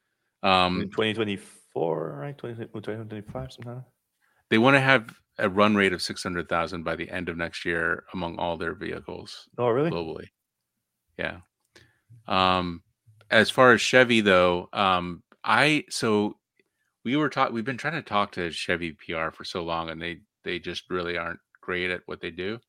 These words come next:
Speaker 1: Um, no offense to any person in particular, but,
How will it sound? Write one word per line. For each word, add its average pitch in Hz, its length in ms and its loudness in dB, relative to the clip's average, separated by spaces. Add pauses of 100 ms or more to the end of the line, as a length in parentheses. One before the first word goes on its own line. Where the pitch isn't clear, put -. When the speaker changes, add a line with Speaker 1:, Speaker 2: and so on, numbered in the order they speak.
(480)
Speaker 1:
Um, 85 300 -4
no 90 100 -4
offense 87 400 -4
to 85 380 -4
any 90 260 -4 (320)
person 92 300 -6
in 87 80 -8
particular, 92 480 -6
but, 82 260 -6